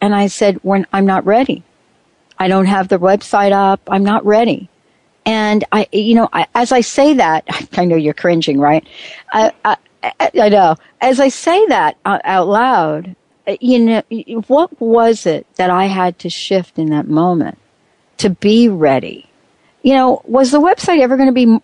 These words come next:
perfect enough? What part of not ready was getting in my way? And in the end, she was so <laughs> persistent that she came back at a time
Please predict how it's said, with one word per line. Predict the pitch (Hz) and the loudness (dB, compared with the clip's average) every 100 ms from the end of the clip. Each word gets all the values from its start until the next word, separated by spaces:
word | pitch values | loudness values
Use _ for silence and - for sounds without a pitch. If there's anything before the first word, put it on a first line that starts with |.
| _ | _
perfect | - 226 214 - 220 - | -6 -2 -2 0 -2 -2
enough? | 214 202 196 202 - _ _ _ _ | -2 0 0 0 -4 _ _ _ _
What | - 262 370 | -2 -2 -2
part | - 285 269 247 | -4 -2 2 2
of | 214 | 0
not | 196 190 180 | 0 0 0
ready | 185 180 180 | 0 2 2
was | 165 165 | 0 -4
getting | - 170 170 175 | -2 0 2 2
in | 160 | 4
my | 151 147 | 4 4
way? | 151 170 131 - - - - - _ _ | 4 4 2 -2 -14 -20 -20 -20 _ _
And | 254 262 247 - _ _ _ _ _ _ _ _ _ | 0 4 2 2 _ _ _ _ _ _ _ _ _
in | 302 339 | 2 4
the | 392 254 | 4 2
end, | 226 247 190 180 - | 0 0 0 -2 -6
she | - 247 | -4 2
was | 226 220 | 2 2
so | - 285 311 330 | -2 0 2 0
<laughs> | - | 0
persistent | 269 - - 233 - - - - - - - _ _ _ _ - _ _ _ - - - - - _ _ _ _ - | -2 -2 0 0 -2 -6 -4 -6 -10 -18 -20 _ _ _ _ -20 _ _ _ -20 -20 -20 -20 -20 _ _ _ _ -2
that | 247 254 247 - - | 0 0 -2 -4 -8
she | - 269 | -6 -6
came | - 285 359 | 0 2 2
back | 349 277 - | 2 -2 0
at | 226 | 0
a | 214 | 0
time | - - 214 180 151 139 | -2 -2 0 2 0 -2